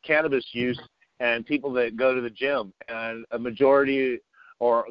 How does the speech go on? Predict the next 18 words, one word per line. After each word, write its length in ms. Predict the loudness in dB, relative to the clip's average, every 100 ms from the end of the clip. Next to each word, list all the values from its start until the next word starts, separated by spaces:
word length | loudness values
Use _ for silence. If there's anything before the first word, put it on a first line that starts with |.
| -6
quite 240 | -4 -4
a 60 | -6 -12
few 180 | -12 -12
people 420 | -14 -8 -6 -6 _ _ _ _ _ -10
go 180 | 0 0 0
to 160 | -6 -8
the 160 | -8 -16
gym 440 | 0 4 4 2 -6 _ _ _ _ -2
on 340 | 0 0 -6
cannabis, 420 | -8 -6 -6 -8 -14 _
and 540 | -8 -6 -6 -8 -12 -16 -20 -10 0
I 220 | 6 6
happen 300 | 6 2 0
to 60 |
be 80 | 0
one 200 | 2 2
of 60 |
'em. 40 | 0